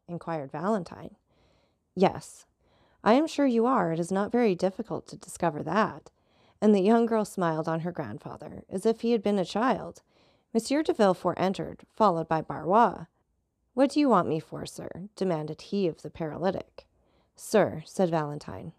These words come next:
"my grandfather wishes for a notary." At this strange and unexpected demand, Monsieur de Villefort and his father exchanged looks. "Yes," motioned the latter with a firmness which seemed to declare that with the help of Valentine and his old servant, who both knew what his wishes were,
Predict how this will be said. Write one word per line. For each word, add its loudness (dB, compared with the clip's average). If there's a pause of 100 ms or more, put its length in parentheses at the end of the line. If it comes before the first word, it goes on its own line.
"my 0
grandfather 2
wishes -2
for 0
a 2
notary." -2 (760)
At 2
this 4
strange 2
and 2
unexpected -2
demand, 0
Monsieur -4
de -6
Villefort 0
and -2
his -6
father 0
exchanged -12
looks. -4 (600)
"Yes," 0
motioned -2
the -6
latter 0
with -4
a -8 (120)
firmness 0
which -8
seemed -4
to -8
declare 0
that -4
with -2
the -4
help 0
of -8
Valentine -2
and -4
his -8
old -10
servant, -2 (480)
who 4
both 4
knew 4
what 4
his -6
wishes -6
were, 0